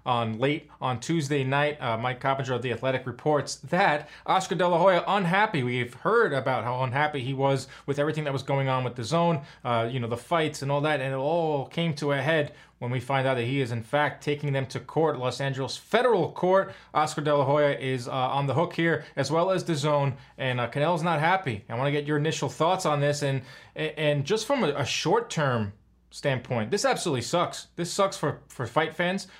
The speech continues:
We've seen this story play out. Uh, most recently, Andre Ward and Mikey Garcia, uh, were suing their respective, uh, promoters. They were out of the ring for multiple,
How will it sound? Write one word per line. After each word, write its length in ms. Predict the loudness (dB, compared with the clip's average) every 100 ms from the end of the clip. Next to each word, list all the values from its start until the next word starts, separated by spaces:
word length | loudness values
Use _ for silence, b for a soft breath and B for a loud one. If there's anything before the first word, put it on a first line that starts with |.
| B
We've 140 | -2
seen 180 | 0 0
this 140 | 0
story 240 | 2 2 2
play 320 | 2 2 4
out. 260 | 4 2 0
Uh, 140 | 0
most 260 | 0 -2 -2
recently, 380 | -4 -2 -2
Andre 320 | 0 -2 0 -2
Ward 280 | 0 -2
and 80 | 0
Mikey 380 | -2 -4 -4 -8 B B
Garcia, 560 | -2 0 0 0 0 -2 B -2
uh, 100 | 0
were 120 | -2
suing 360 | -2 0 0
their 160 | 2 0
respective, 640 | 0 -2 -4 -2 -4 -4
uh, 260 | -2 -2 -2
promoters. 580 | -2 -2 0 0 -2 -4
They 180 | -2 0
were 140 | 2
out 160 | 2 2
of 80 |
the 80 | 2
ring 240 | 0 0 -2
for 340 | 0 0 2
multiple, 720 | 2 4 2 0 0 2 0